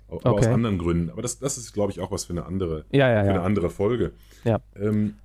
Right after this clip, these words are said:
Speaker 1: auf jeden Fall ist es so, dass die Session-Fassaden-Methoden in aller Regel so implementiert werden,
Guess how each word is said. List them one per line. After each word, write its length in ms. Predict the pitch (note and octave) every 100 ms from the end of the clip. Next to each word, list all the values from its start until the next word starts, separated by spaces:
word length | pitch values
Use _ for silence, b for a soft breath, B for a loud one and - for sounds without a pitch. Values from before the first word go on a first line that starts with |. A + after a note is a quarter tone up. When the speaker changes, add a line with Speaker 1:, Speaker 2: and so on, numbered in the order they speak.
| - - -
Speaker 1:
auf 180 | A#2+ B2
jeden 220 | F3 A#3
Fall 160 | F#3
ist 80 | E3+
es 120 | D#3+ -
so, 100 | D#3
dass 180 | C#3
die 100 | -
Session-Fassaden-Methoden 1700 | C3 D3 C#3+ C#3 C3+ C3 - B2 - A#2+ D#3 E3 B2+ A2+ - D3+ F3
in 120 | A2
aller 220 | G2+ B2+ A#2+
Regel 260 | A#2+ A#2
so 80 | G#2+
implementiert 640 | F#2+ G2+ G#2 G#2 - A2+
werden, 340 | - G#2+ G2+